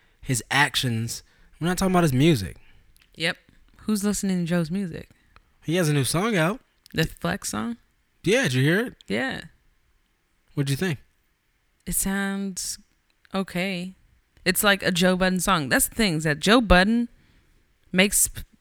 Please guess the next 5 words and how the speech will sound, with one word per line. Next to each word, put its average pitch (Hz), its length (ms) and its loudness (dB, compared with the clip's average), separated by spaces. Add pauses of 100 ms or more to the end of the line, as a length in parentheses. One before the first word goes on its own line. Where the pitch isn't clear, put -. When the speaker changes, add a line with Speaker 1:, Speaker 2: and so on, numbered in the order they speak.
(120)
Speaker 2:
specific - 840 2
music 156 560 -4 (840)
to 180 200 -4
specific - 580 -2
fans. 85 520 -12